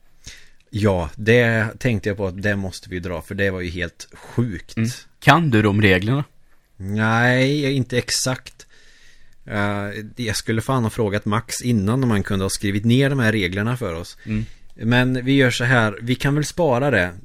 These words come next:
Speaker 1: Kolla om du kan få tag på Max på Facebook, så kanske han kan skriva ner reglerna, så
Speaker 2: Mm.
Speaker 1: tar vi det lite senare.
Speaker 2: Mm.
Speaker 1: För jag har ett, eh, till, inte till Nintendo åtta bit, det är lite fattigt med just partyspel.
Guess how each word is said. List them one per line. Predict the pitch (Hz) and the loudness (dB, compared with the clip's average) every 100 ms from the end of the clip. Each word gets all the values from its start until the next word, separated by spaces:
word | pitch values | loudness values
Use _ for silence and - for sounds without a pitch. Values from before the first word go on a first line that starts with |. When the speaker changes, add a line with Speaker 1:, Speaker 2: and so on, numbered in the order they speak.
| 107 | -6
Speaker 1:
Kolla | 143 139 135 147 | 0 0 0 -2
om | 131 139 135 | -6 -6 -4
du | 127 | -4
kan | 120 | -4
få | 113 110 | -6 -6
tag | 101 90 | -6 -6
på | 101 95 | -8 -8
Max | 90 82 - | -8 -10 -14
på | 92 | -14
Facebook, | - 92 - 95 | -10 -10 -10 -14
så | - | -10
kanske | 95 101 92 | -8 -6 -6
han | |
kan | 95 98 | -8 -6
skriva | - 104 | -4 0
ner | 107 113 | 2 2
reglerna, | 101 85 85 85 | 0 -2 -8 -8
så | - | -6
Speaker 2:
Mm. | 113 | -2
Speaker 1:
tar | 127 123 | 0 0
vi | 139 | 0
det | 92 | 0
lite | 85 92 | -2 -8
senare. | - 101 82 80 92 - | -6 -6 -6 -10 -10 -10
Speaker 2:
Mm. | 117 110 - | -8 -8 -12
Speaker 1:
För | - 131 | -4 0
jag | 131 | 0
har | - 175 147 120 107 | 2 2 2 2 -2
ett, | 104 110 98 - - | -4 -6 -8 -12 -12
eh, | 101 95 92 92 - - - - - _ - - - _ _ - _ - | -8 -6 -8 -10 -14 -20 -20 -20 -20 _ -20 -20 -20 _ _ -20 _ -16
till, | - 123 110 98 80 - _ _ _ _ _ - | -6 -4 -4 -8 -14 -18 _ _ _ _ _ -10
inte | 143 - | -8 -6
till | 127 143 | -6 -4
Nintendo | 135 127 | -2 -2
åtta | 120 - | -2 -6
bit, | 95 - | -6 -4
det | |
är | 117 | -2
lite | 135 147 | -4 -6
fattigt | - - - - 175 - - | -10 -12 -12 -4 -4 -2 -4
med | 190 107 90 87 | -2 -2 -4 -10
just | 87 - | -12 -14
partyspel. | - 113 80 - - 87 87 | -10 -10 -10 -14 -12 -12 -12